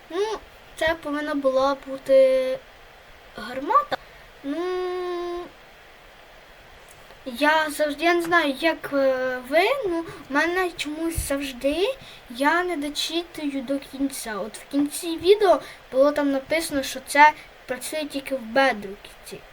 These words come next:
а я в Java. Ну, то получається, ну, це не працює. А я с-, с-, щас вам покажу, як робити ядерну бомбу.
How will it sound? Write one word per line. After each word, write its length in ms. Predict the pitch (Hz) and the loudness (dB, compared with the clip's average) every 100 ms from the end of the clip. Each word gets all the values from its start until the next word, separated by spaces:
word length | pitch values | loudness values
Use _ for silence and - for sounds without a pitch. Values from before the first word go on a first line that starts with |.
| - | -10
а 80 | |
я 480 | 220 262 302 339 339 339 302 | 0 6 6 6 4 0 -4
в 140 | 247 | -4
Java. 180 | 262 214 - - - - - - - - - - - - - - - - - - - | -4 -4 -8 -20 -20 -20 -20 -20 -20 -20 -20 -20 -20 -20 -20 -20 -20 -20 -20 -20 -14
Ну, 120 | 233 196 - - - - | -12 -12 -16 -20 -20 -20
то 100 | - | -14
получається, 1200 | 247 247 247 262 311 349 349 - 339 320 311 311 302 - - - - - - | -14 -12 -10 -2 2 2 2 -2 0 2 2 2 -2 -10 -20 -20 -20 -20 -10
ну, 140 | 277 226 202 - - - - - | -8 -8 -12 -18 -20 -20 -20 -18
це 160 | - 269 | 0 2
не 140 | 285 | 2
працює. 500 | 277 285 - - 185 147 | 0 -6 -8 -10 -10 -10
А 100 | - | -8
я 280 | 233 294 392 | 2 6 6
с-, 200 | 403 - - - - - | 6 -4 -14 -18 -18 -16
с-, 200 | - 240 | -14 -10
щас 420 | - 285 320 - | 0 2 2 0
вам 180 | 320 320 | -2 -2
покажу, 640 | 285 277 294 330 330 339 | -6 0 4 4 4 2
як 520 | 226 254 269 320 - - | 4 8 10 10 4 -2
робити 960 | 247 247 233 208 240 254 269 - 381 440 - - - - - - - - - - - - - | 0 0 0 2 6 4 4 6 8 8 2 -16 -16 -18 -18 -20 -20 -20 -20 -20 -20 -20 -12
ядерну 600 | 254 269 285 277 302 294 | 0 4 6 4 0 2
бомбу. 460 | 285 269 302 220 | 0 0 -2 -2